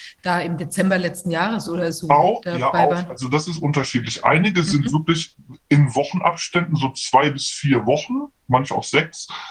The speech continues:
Speaker 2: Aber dann gibt es auch manche Fälle, da liegt die Impfung schon ein paar Monate zurück.
Speaker 1: Mhm.
Speaker 2: Da könnte man dann vielleicht wirklich sagen, „Ja, ist zu lange her“,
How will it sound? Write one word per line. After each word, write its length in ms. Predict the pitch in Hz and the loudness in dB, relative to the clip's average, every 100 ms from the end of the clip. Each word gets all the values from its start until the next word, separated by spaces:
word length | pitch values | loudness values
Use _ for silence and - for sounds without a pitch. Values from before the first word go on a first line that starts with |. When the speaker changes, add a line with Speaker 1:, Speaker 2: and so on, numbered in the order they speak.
| - - | -10 0
Speaker 2:
Aber 240 | 143 147 | 2 4
dann 220 | 143 156 | 2 2
gibt 160 | 156 - | 0 -4
es 160 | - | -6
auch 160 | - 147 | -4 2
manche 320 | 147 160 160 | 2 2 -2
Fälle, 480 | - 147 151 151 151 _ _ - | 0 0 2 0 -2 _ _ 0
da 140 | 127 | 0
liegt 240 | 127 139 | 0 -2
die 80 | - | -4
Impfung 320 | 117 120 117 | -4 -2 -2
schon 420 | - 113 113 120 95 | 0 0 0 -2 -4
ein 60 | |
paar 180 | - 113 | 2 2
Monate 560 | 110 123 110 107 - 98 | 4 0 0 -2 -4 -8
zurück. 480 | - 113 107 104 - - - - - - - - - | -4 -2 -2 -4 -8 -12 -12 -14 -16 -16 -16 -16 -14
Speaker 1:
Mhm. 260 | 185 165 156 | -10 -8 2
Speaker 2:
Da 180 | 143 160 | 2 4
könnte 260 | 185 185 | 2 0
man 120 | 175 156 | 2 2
dann 120 | 147 | 0
vielleicht 280 | 139 131 131 | -2 -4 0
wirklich 360 | 156 151 135 | 0 0 -2
sagen, 360 | - 131 135 123 | 2 4 2 0
„Ja, 520 | 107 113 123 127 123 - - - - - - | -4 0 2 2 0 -4 -12 -10 -10 -8 -6
ist 240 | - - | -6 -2
zu 100 | 131 | 2
lange 280 | 123 120 117 | 2 2 -2
her“, 540 | 107 123 143 147 - | 0 2 4 4 0